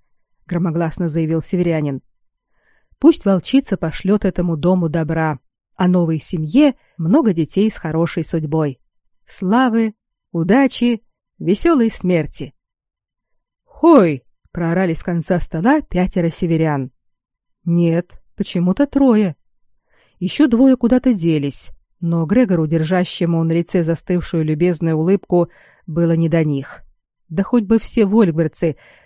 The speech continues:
начиная с посла, прямо сейчас провалились сквозь пол,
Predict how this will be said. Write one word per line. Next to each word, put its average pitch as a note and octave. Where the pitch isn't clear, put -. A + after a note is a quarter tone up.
начиная F3+
с -
посла, A#3+
прямо B3+
сейчас E3+
провалились G3+
сквозь -
пол, E3